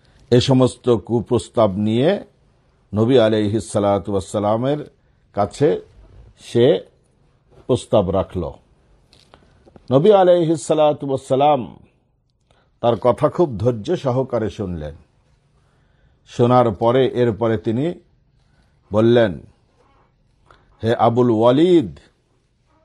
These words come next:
উতবা বিন আবি রবিআ, শুনে রাখো, তোমাদের কথা শেষ হয়েছে?" তারা বললেন, "হ্যাঁ।" তখন নবী আলাইহিস সালাতু ওয়াস সালাম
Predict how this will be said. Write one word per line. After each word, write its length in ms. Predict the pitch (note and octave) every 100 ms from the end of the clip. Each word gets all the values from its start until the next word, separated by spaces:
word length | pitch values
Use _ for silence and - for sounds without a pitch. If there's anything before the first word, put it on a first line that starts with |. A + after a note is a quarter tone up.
| _ _ _ _ _ _ _ _ _ -
উতবা 420 | B2 - G#2+ A#2+
বিন 220 | G#2+ A2
আবি 360 | G#2 G#2+ A#2 A2+
রবিআ, 560 | G#2+ A2 D#3+ A2+ G#2+
শুনে 340 | G2+ - A#2+ A2+
রাখো, 480 | G2+ - G#2+ D#2+ - _ _ _ _ _ _ _ _ -
তোমাদের 360 | A2+ B2 B2+
কথা 280 | A#2 G#2 D3+
শেষ 320 | C3+ F3+ -
হয়েছে?" 500 | F3+ F3+ - B2 F2+ - _ _ _ _ _ _ _ _
তারা 160 | - G#2
বললেন, 380 | G2+ G#2 G2 F2+
"হ্যাঁ।" 280 | E2 D#2 C#2 _ _ _ _ _ _ _ _ _ _ _ _ _ _ _
তখন 300 | A2+ A#2+ C#3
নবী 300 | B2 A#2+ C3+
আলাইহিস 540 | D#3+ C3+ B2+ A#2+ B2 -
সালাতু 440 | A#2 A2+ A2 A#2
ওয়াস 180 | G#2+ G2+
সালাম 440 | A2 A2 C3+ D#3+